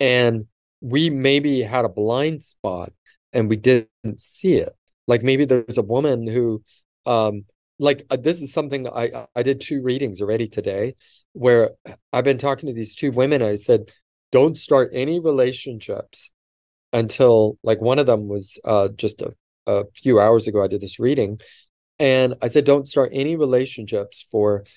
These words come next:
you know, um, until, until, uh, March of twenty twenty-four."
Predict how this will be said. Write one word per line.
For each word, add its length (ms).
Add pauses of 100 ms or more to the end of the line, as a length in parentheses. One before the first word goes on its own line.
(240)
you 120
know, 260
um, 320 (580)
until, 540 (460)
until, 400
uh, 280
March 520
of 200
twenty 280
twenty-four." 800